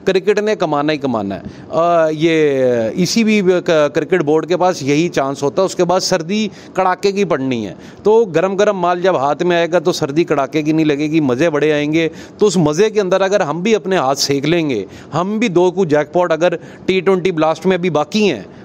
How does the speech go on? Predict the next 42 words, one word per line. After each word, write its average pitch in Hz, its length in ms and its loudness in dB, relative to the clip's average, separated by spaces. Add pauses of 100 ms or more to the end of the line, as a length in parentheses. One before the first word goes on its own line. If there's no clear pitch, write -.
और 151 140 2
वो 170 160 0
पकड़ 208 300 -2
लेते 156 300 0
हैं, 139 100 -2
जैसे 151 260 0
कि 185 80 -2
मैंने 175 200 0
आपको 170 220 -2
सिखाया 175 480 -2
कि 180 100 -4
आपको 143 240 0
कैसे 131 260 -2
पकड़ने 131 440 0
हैं। 214 120 0 (380)
मूर्तें 247 460 4
नहीं 202 140 0
देखनी, 151 420 2
बड़ी 196 340 -2
टीमें 247 420 2
नहीं 220 120 0
देखनी 156 420 0
है, 196 140 2
छोटी 202 360 -2
टीमों 185 300 0
के 170 100 0
ऊपर 147 240 0
आपने 143 320 0
बैठना 120 540 -2
है। 214 200 -2 (300)
बड़ा 190 240 0
बड़ा 202 240 0
भयानक 160 440 -2
मैच 151 280 -2
भी 156 120 0
होने 131 240 0
वाला 131 300 0
है, 180 120 2
एक 160 120 -4
सौ 175 140 -2
चालीस 156 360 -2
पचास, 165 500 0